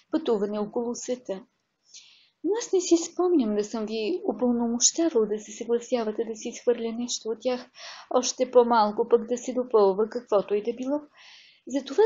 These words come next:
с настоящето аз се отричам от всички подобни допълнения, особено от пасажа,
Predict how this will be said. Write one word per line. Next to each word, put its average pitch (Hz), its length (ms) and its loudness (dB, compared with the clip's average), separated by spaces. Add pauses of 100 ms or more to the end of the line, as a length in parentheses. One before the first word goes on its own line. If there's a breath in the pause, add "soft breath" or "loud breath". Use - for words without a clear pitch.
с - 40 -20
настоящето 320 760 2
аз 233 180 2
се 254 80 0
отричам 240 440 -2
от 233 120 -4
всички - 480 -8
подобни 254 460 -4
допълнения, 233 720 0
особено 220 480 -2
от 214 120 -10
пасажа, 240 540 -2